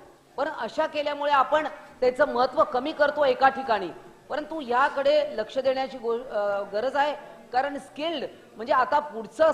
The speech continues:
सगळं शिक्षण हे स्किल बेस्ड आहे, त्यामुळे यामध्ये अत्यंत मंत्री महोदयांनी लक्ष द्यावं आणि जे कोण व्होकेशनल टीचर्स असतील, स्किल ट्रे-, टीचर्स असतील, आपले आयटीआय आपले ब-, बळकटीकरण करूया. कारण आपण प्रायव्हेट युनिव्हर्सिटीजला मान्यता देतोय,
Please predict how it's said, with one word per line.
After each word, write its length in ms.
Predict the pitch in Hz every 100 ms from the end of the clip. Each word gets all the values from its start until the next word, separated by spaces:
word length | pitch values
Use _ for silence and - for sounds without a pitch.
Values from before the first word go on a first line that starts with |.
| -
सगळं 240 | 240 311 -
शिक्षण 400 | 285 - 302 226 - - -
हे 140 | 277
स्किल 300 | - 311 359
बेस्ड 320 | 277 240 -
आहे, 100 | 170 127 - - 254
त्यामुळे 520 | 294 277 269 285 277 - - -
यामध्ये 400 | 233 269 269 269
अत्यंत 420 | 247 269 269 277 269 262 - - - -
मंत्री 260 | 202 247
महोदयांनी 460 | 247 254 247 254 247
लक्ष 220 | 226 262
द्यावं 220 | 262 269
आणि 180 | 285 277
जे 220 | 196 285
कोण 260 | 320 311 311 269 - - -
व्होकेशनल 520 | 220 226 302 - -
टीचर्स 400 | 285 233 262 226
असतील, 420 | 233 240 233 220
स्किल 300 | - 285 302
ट्रे-, 360 | - 262 269 285
टीचर्स 320 | 240 226 254 226
असतील, 240 | 233 214 - - -
आपले 320 | 220 302 339
आयटीआय 500 | 294 285 302 320 285
आपले 220 | 269 277
ब-, 560 | 269 240 208 214 208 -
बळकटीकरण 640 | 226 240 277 254 233 214
करूया. 240 | 202 180 147 - -
कारण 160 | 262 285 -
आपण 360 | 202 214 311 294 - -
प्रायव्हेट 340 | 233 240 294 330
युनिव्हर्सिटीजला 680 | 320 311 285 233 277 254 269
मान्यता 440 | 233 233 240 233
देतोय, 320 | 185 180 143